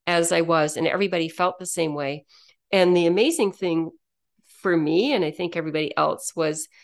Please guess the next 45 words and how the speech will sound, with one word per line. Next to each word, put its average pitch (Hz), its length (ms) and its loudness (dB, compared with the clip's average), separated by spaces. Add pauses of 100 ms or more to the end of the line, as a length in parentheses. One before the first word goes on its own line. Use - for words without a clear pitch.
(400)
that 170 380 -2
because 196 340 -2
it 175 80 -6
was 165 140 -8
stream 180 280 0
of 160 200 -4
consciousness, 165 760 -6
and 165 160 2
as 165 180 0
we 165 80 -4
got 160 200 -2
to - 100 -16
trust 185 320 -6
each 202 200 -8
other, 147 300 -4 (300)
we 180 240 -2
pretty 254 300 0
much 220 200 4
said - 320 0
anything 165 440 2
that 165 160 -2
crossed 160 360 -2
our 151 80 -2
mind. 151 500 -2 (400)
And 180 100 2
because 170 260 -2
we 156 80 -4
had 147 140 -2
human 156 340 0
brains, 196 500 -2
a 190 80 -2
lot 156 220 0
of 160 120 -6
it - 120 -6
was 190 160 -12
negative. 190 560 -4 (380)
So - 160 -2
we 208 160 2
all 233 260 4
got 240 320 0
to 196 120 -4
learn, 180 420 0
we 147 100 -4
all 170 140 0
got 170 280 -4